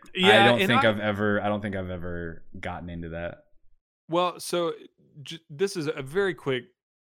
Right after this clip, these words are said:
Speaker 2: sidebar or rabbit trail. I was a leadership major in college, and one of my classes was, i-, it completely revolved around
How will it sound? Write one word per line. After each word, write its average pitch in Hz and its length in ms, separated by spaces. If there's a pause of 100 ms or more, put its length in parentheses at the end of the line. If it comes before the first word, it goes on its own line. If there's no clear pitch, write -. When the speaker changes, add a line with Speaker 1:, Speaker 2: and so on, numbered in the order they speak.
(340)
Speaker 2:
sidebar 123 880
or 113 300
rabbit 110 320
trail. 113 380 (520)
I 139 140
was 165 220
a 131 120
leadership 135 580
major 127 400
in 113 140
college, 117 420
and 113 220
one 123 100
of 139 60
my 120 200
classes 120 880 (420)
was, 113 580 (540)
i-, - 40 (100)
it 139 220
completely 156 600
revolved 120 440
around 113 340